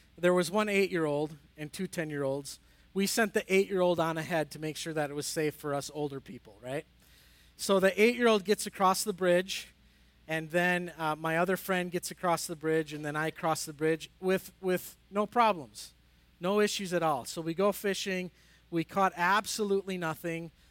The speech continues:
It's still a great moment, a, a great experience. I don't remember any of that. I remember this.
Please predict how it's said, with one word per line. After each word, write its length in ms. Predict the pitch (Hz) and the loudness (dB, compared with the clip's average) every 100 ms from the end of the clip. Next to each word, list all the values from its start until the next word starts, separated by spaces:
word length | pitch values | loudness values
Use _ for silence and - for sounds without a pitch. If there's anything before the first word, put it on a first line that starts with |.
| _ - | _ -16
It's 180 | 151 143 | -10 -8
still 280 | - 202 185 | -4 0 0
a 60 | 160 | 0
great 320 | 165 170 170 - | 0 0 0 -6
moment, 400 | 175 160 170 170 | -4 -4 -4 -4
a, 180 | 165 156 | -6 -6
a 140 | 151 143 | -8 -8
great 340 | 139 160 160 | -4 -4 -4
experience. 800 | 156 - 165 147 143 143 - - _ _ _ _ - | -10 -10 -8 -6 -8 -10 -12 -14 _ _ _ _ -2
I 120 | 165 | 0
don't 180 | 233 240 | 2 2
remember 460 | 214 202 202 196 196 | 0 0 2 2 0
any 240 | 185 185 165 | -2 -4 -4
of 100 | 139 | -4
that. 400 | 135 107 - - _ _ _ _ _ _ _ | -6 -8 -16 -18 _ _ _ _ _ _ _
I 120 | 156 | 0
remember 520 | 185 220 208 196 185 175 | 2 0 0 -2 -2 -4
this. 580 | 151 127 - - - | -4 -4 -6 -8 -10